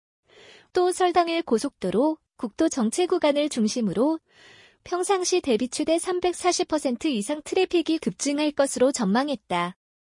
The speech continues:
이에 따라 에스케이텔레콤은 트래픽 증가가 예상되는 지역 중심으로 기지국 용량 증설 작업 및 사전 점검을 완료했다. 시도 콜론 통화, 문자, 에스엔에스,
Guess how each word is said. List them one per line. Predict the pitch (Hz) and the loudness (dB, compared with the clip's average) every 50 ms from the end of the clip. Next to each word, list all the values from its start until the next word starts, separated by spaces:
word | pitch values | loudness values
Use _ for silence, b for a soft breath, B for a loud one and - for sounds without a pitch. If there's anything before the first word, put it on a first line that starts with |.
| _ - | _ -4
이에 | 220 240 269 311 | 0 2 2 2
따라 | - 330 311 311 330 | 4 2 2 4 4
에스케이텔레콤은 | 302 226 208 - - 320 - - 370 359 349 - 349 370 349 359 349 - - 294 269 269 269 285 285 | 2 2 0 -2 -6 -6 -2 0 0 0 0 0 0 0 2 2 0 0 -2 -2 -2 -2 -4 -6 -6
트래픽 | - - - 285 277 - 349 330 - | -6 0 2 2 2 2 -2 -2 -2
증가가 | - 349 330 320 339 302 302 285 277 | -4 -4 0 2 2 2 4 2 2
예상되는 | 214 185 190 - 285 285 269 262 240 240 254 285 294 | 4 2 2 0 -2 0 0 2 2 2 2 0 -2
지역 | - - 254 247 277 - - | -6 0 2 2 2 2 -2
중심으로 | - 240 214 208 - 240 220 180 165 208 269 311 320 - B B B B B B B B B B B | -2 -2 0 0 0 -2 -2 0 0 2 2 2 0 -2 B B B B B B B B B B B
기지국 | - 269 226 - 269 - 320 320 302 | -2 -2 -2 -2 -4 -6 -4 -4 -2
용량 | 208 185 208 247 285 320 339 | -2 0 2 2 2 0 -2
증설 | 302 - 233 226 - 311 330 311 | -2 0 0 0 2 2 0 0
작업 | - - 190 170 247 254 | 0 -2 -2 0 0 0
및 | 254 240 302 302 - | 0 0 -2 -4 -4
사전 | - 349 330 320 370 370 349 | -2 -2 0 2 2 0 0
점검을 | 370 349 339 330 311 277 277 294 294 | 0 -2 0 2 0 2 2 2 2
완료했다. | 277 196 180 196 226 285 320 320 285 - _ - 175 170 175 180 180 _ _ _ _ _ _ _ _ _ _ _ _ _ _ _ _ _ _ _ _ _ _ _ _ B B B B B B B B B B B | 2 2 2 2 2 2 0 0 -2 -4 _ -4 -2 -2 -2 -4 -8 _ _ _ _ _ _ _ _ _ _ _ _ _ _ _ _ _ _ _ _ _ _ _ _ B B B B B B B B B B B
시도 | - - 339 311 349 359 370 | -8 -4 0 2 4 2 2
콜론 | - - 403 392 392 392 359 - | 2 4 4 4 6 4 2 0
통화, | - 294 240 202 185 208 262 320 - _ _ _ - | -2 0 0 2 2 2 0 -2 -4 _ _ _ -4
문자, | 208 214 196 - - 208 214 262 294 302 _ _ _ - | -2 -2 -2 0 2 2 2 2 2 0 _ _ _ -4
에스엔에스, | 214 208 - - 330 320 233 190 - - - 294 330 359 | -2 -2 0 0 -2 -2 -2 -2 -4 -4 -2 0 0 0